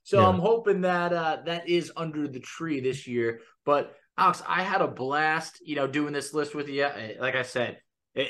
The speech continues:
Speaker 1: it always hurts missing an episode, so it felt good to be back. And, uh, man, we, we just gotta, I'm looking forward to getting back out on Tuesday and recapping some of these previous games,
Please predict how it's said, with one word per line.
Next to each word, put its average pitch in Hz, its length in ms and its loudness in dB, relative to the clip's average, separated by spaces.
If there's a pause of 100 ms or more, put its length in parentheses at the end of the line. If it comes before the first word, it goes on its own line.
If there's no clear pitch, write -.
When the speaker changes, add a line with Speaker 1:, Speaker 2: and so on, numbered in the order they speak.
Speaker 1:
it 123 40 0
always 175 260 6
hurts 170 260 2
missing 170 300 -2
an 160 100 -4
episode, 170 420 0
so 139 100 0
it - 80 -10 (100)
felt 139 340 0
good 151 240 -2
to 143 60 -2
be 147 240 -2
back. 143 460 -2 (320)
And, 151 380 -4
uh, 160 340 0
man, 175 240 -2 (240)
we, 151 260 -8
we 190 140 -8
just 233 220 -6
gotta, 185 540 2 (240)
I'm 190 100 0
looking 247 220 -2
forward 208 180 6
to 147 80 2
getting 165 260 -2
back 151 300 -2
out 147 200 2
on 117 200 -4
Tuesday 147 560 -2
and 117 80 -6
recapping 139 540 -4
some 127 120 -2
of 113 60 -10
these 117 160 -6
previous 113 320 -8
games, 127 300 -10